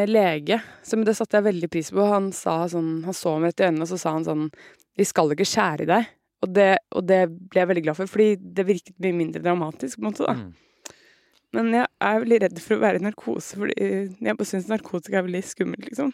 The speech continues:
Speaker 2: Mm.
Speaker 1: Og så måtte de bare trille meg av gårde, da.
Speaker 2: Mm.
Speaker 1: Eh, ja. Så
Speaker 2: Trekk
Speaker 1: det var jo litt kjipt.
Speaker 2: Trekk pusten litt nå, for nå som kom vi plutselig i det som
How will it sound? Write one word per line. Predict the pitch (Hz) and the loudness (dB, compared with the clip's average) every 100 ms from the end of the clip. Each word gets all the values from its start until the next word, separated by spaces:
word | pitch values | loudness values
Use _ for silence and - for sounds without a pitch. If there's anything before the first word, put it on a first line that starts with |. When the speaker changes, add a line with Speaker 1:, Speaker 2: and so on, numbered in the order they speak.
| _ | _
Speaker 2:
Mm. | 139 131 98 90 _ - | -8 -6 -8 -14 _ -6
Speaker 1:
Og | 277 | 0
så | 269 | 2
måtte | 285 226 | 2 -2
de | 214 | 0
bare | 214 196 185 175 _ _ _ _ _ _ - - | 2 2 0 -4 _ _ _ _ _ _ -20 -6
trille | - 190 175 | 0 0 0
meg | 180 | -2
av | 180 | -2
gårde, | 175 202 | -4 -4
da. | 214 _ _ _ - - | -8 _ _ _ -20 -20
Speaker 2:
Mm. | 104 92 85 _ _ _ _ - | -18 -18 -20 _ _ _ _ -18
Speaker 1:
Eh, | 226 190 190 196 190 | -10 -8 -8 -6 -6
ja. | 190 _ _ _ _ _ _ _ _ _ _ _ _ - | -6 _ _ _ _ _ _ _ _ _ _ _ _ -12
Så | - | -2
Speaker 2:
Trekk | 226 | 0
Speaker 1:
det | 214 180 | 2 0
var | 180 | -2
jo | |
litt | 180 - - | -6 -12 -12
kjipt. | - - - - - - - _ - _ _ _ _ | -12 -12 -20 -18 -16 -14 -16 _ -20 _ _ _ _
Speaker 2:
Trekk | - 156 135 | -8 -4 -4
pusten | 113 127 | -4 -6
litt | 110 | -4
nå, | 107 104 | -4 -2
for | 123 | 0
nå | 131 123 | 0 0
som | 131 | -4
kom | 117 117 | -6 -6
vi | - | -6
plutselig | 123 - 107 104 | -10 -10 -10 -8
i | 98 | -6
det | 95 - | -8 -8
som | 104 | -10